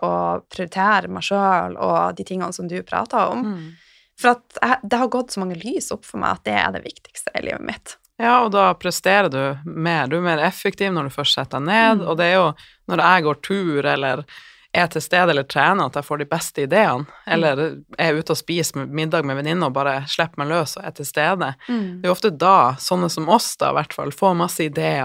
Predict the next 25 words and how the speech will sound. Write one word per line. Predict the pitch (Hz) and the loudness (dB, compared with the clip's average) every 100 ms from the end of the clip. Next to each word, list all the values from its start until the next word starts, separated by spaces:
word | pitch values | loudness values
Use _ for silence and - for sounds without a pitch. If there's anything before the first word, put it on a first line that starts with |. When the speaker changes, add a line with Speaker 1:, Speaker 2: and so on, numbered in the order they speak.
| 135 143 | -2 -2
Speaker 2:
og | |
bare, | 143 143 131 156 | 0 0 0 -4
Speaker 1:
Mm. | 175 | -4
Speaker 2:
hvis | 165 | -2
jeg | 180 | -2
s-, | 170 - - | -2 -12 -4
nisitter | 175 185 208 214 - 202 - 147 | 0 0 0 0 2 0 0 -2
foran | - 175 156 | 0 2 2
Mac-en | 160 185 147 147 | 2 0 0 2
og | |
skal | - - 202 180 135 | 2 6 8 10 8
<laughs> | |
finne | - 190 202 | 6 4 4
på | 190 160 | 4 2
noe | 151 | 2
veldig | 151 175 156 | 2 2 2
bra, | 139 185 143 - _ | 2 4 2 -4 _
så | - | -12
kommer | - 240 254 139 | 2 4 6 4
det | 131 | 2
jo | 127 | -2
ingenting. | 127 135 143 151 170 | -4 -4 -4 -4 -2
Speaker 1:
Nei. | 233 - - - - | 0 0 -2 -20 -6
Speaker 2:
Så | - | 4
jeg | 202 214 214 | 6 8 6